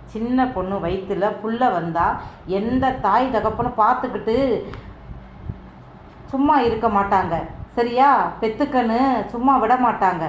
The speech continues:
அதுவும் அப்பன் உயிரோட இல்லை என்றால் அபார்ஷன் பண்ணிடுவாங்க என்று தான் உன் வீட்டில் சொல்லாம, ஏன் உனக்கே தெரியக்கூடாது என்று தான்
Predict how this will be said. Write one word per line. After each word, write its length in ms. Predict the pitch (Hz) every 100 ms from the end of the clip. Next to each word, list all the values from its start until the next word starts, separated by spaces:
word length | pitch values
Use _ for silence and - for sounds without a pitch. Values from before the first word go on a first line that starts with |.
| 156 - -
அதுவும் 440 | 160 170 208 233 240
அப்பன் 340 | 160 - 240
உயிரோட 480 | 185 185 220 233 247
இல்லை 440 | 214 185 202 220
என்றால் 340 | 190 180 220 254
அபார்ஷன் 520 | 175 220 240 240 226
பண்ணிடுவாங்க 680 | 196 190 220 220 196 196 226
என்று 320 | 196 190 190
தான் 200 | 196 254 277 - - -
உன் 220 | 190 190
வீட்டில் 380 | 247 254 262 226
சொல்லாம, 640 | 180 190 208 202 220 233 190
ஏன் 260 | 233 240 - - -
உனக்கே 580 | 180 202 226 - 262 320
தெரியக்கூடாது 800 | 247 208 233 226 220 214 220 220
என்று 280 | 196 190
தான் 240 | 190 226